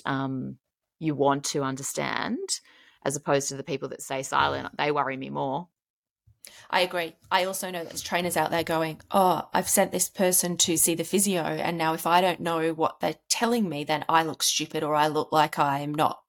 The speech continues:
Speaker 2: I don't know enough to be working with this person." So you gave me the right answer
Speaker 1: Oh,
Speaker 2: to
Speaker 1: no, I
Speaker 2: hopefully
Speaker 1: don't
Speaker 2: put their
Speaker 1: think
Speaker 2: mind at rest.
Speaker 1: Yeah.
Speaker 2: <laughs>
Speaker 1: Oh, gosh, no. I mean, that would be insane for us to expect you to understand.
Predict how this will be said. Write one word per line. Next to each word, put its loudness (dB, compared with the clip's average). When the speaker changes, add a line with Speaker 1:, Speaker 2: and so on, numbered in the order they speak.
Speaker 2:
I 4
don't 4
know 2
enough -2
to -2
be -4
working -4
with -8
this -2
person." 0
So 2
you 0
gave 4
me -2
the -6
right -2
answer 0
Speaker 1:
Oh, 6
Speaker 2:
to 0
Speaker 1:
no, 0
I 4
Speaker 2:
hopefully 0
Speaker 1:
don't -2
Speaker 2:
put 4
their 6
Speaker 1:
think 0
Speaker 2:
mind 2
at -4
rest. 2
Speaker 1:
Yeah. 4
Speaker 2:
<laughs> 8
Speaker 1:
Oh, 4
gosh, 0
no. 0
I 2
mean, 0
that 2
would -6
be 0
insane -4
for -10
us -6
to -4
expect -6
you -4
to -4
understand. -6